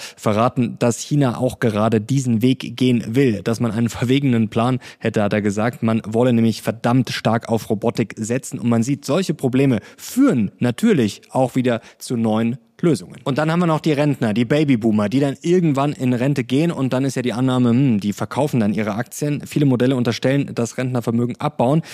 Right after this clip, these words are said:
In der Realität ist Finanzvermögen aber zum einen mal stark konzentriert, das heißt, wohlhabende Ältere verkaufen häufig nicht alles. Sie leben dann von Dividenden, Zinsen, Renten, Mieten oder planen auch Erbschaften. Es wird sehr viel vererbt werden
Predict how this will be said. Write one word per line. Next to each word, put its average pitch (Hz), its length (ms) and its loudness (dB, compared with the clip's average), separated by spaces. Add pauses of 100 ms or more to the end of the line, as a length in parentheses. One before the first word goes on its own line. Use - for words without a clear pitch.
(220)
In 185 300 4
der 135 180 2
Realität 135 460 2
ist - 160 -8
Finanzvermögen 135 680 -2
aber 127 160 0
zum 127 200 -8
einen 135 200 2
mal 117 240 -2
stark - 440 -2
konzentriert, 127 640 -2
das 120 120 -4
heißt, 123 200 -4
wohlhabende 123 420 2
Ältere 127 400 0
verkaufen 135 920 -2 (120)
häufig 139 380 0
nicht 127 300 -2
alles. 135 280 0
Sie 123 100 -6
leben 135 220 2
dann 123 140 2
von 127 180 0
Dividenden, 123 680 0
Zinsen, 135 400 0
Renten, 127 480 2 (260)
Mieten 143 320 2
oder 135 360 2 (120)
planen 143 320 0
auch 120 160 -6
Erbschaften. 139 560 -4
Es 120 140 -8
wird 123 140 -4
sehr 131 120 -2
viel 127 140 0
vererbt - 500 -4
werden 139 300 2